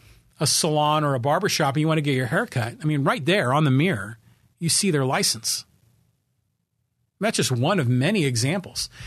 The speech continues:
And they have to go through all this training and they gotta pay all this money to get that license so they can legally work. Now, some would think that that's important for safety issues and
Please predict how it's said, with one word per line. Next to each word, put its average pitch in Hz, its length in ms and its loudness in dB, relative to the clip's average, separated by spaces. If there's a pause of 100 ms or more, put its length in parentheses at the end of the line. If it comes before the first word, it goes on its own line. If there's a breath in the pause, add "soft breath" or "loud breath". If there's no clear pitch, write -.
(160 loud breath)
And 165 120 2
they 214 80 2
have 226 160 0
to 175 60 0
go 160 280 0
through 135 420 -2
all 190 240 2
this 151 200 0
training 170 500 0
and 131 80 -2
they 151 40 -2
gotta 160 160 -2
pay 185 320 -2
all 190 320 0
this 180 220 0
money 151 400 0 (840)
to 180 100 0
get 185 220 -2
that 151 160 0
license 143 440 0
so - 100 0
they 180 100 2
can 143 220 2
legally 160 340 2
work. 175 380 -4 (2000 loud breath)
Now, 147 100 0
some 247 280 2
would 185 140 2
think 151 240 0
that 123 120 -8
that's 156 240 0
important 151 640 0
for 120 160 -4
safety 165 540 0
issues 135 540 0
and 107 180 0